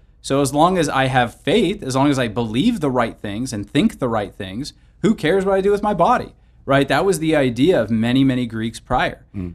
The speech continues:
Speaker 1: This is also where asceticism comes from. If the body is terrible,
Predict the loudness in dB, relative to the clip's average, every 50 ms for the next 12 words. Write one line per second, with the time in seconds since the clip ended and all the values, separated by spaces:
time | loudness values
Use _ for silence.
0 | -2 2 2 4 4 4 4 4 2 2 0 0 -2 -2 -2 -4 -2 -2 -2 0
1 | 0 -2 -2 -4 -6 -8 -8 -8 -8 -8 -8 -12 -14 -14 -14 -16 -20 _ _ _
2 | _ _ _ _ -2 2 2 2 2 0 -2 -2 0 2 2 2 2 2 0 -2
3 | -2 -4 -2 0 2 2 2 2 0 -6 -10 -10 -16